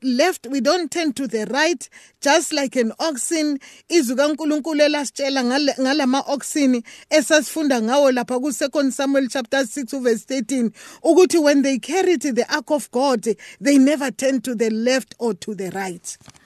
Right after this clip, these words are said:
Manje, this is the different, manje, there is a difference between the path and the way. The path is just a singular road or a route, and the ways can mean,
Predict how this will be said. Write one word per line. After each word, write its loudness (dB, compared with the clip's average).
Manje, 6
this 4
is 4
the 4
different, 0
manje, -2
there 2
is -2
a 0
difference -2
between 0
the 0
path -8
and 0
the 0
way. -2
The 4
path 0
is 0
just -2
a 0
singular 2
road 0
or 4
a 8
route, 0
and 4
the 6
ways 4
can 2
mean, 4